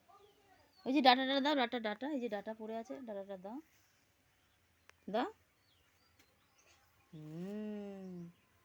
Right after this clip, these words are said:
দাও, রান্না করবো আজকে ডাটা দিয়ে। হ্যাঁ, এই একটা ডাটা দিয়ে আমরা সবাই মিলে খাবো,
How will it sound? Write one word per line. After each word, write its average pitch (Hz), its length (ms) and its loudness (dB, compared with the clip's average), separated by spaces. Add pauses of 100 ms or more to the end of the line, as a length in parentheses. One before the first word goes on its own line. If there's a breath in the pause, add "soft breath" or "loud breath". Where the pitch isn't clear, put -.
(200)
দাও, 143 180 -10 (380)
রান্না 180 300 0
করবো 226 260 0
আজকে 240 240 -4
ডাটা 233 260 2
দিয়ে। 359 220 0
হ্যাঁ, 427 160 2 (100)
এই 208 120 8
একটা - 280 -10
ডাটা 208 200 0 (100)
দিয়ে 285 140 4 (100)
আমরা 220 220 2
সবাই 180 300 2
মিলে 147 240 -4
খাবো, 139 200 -12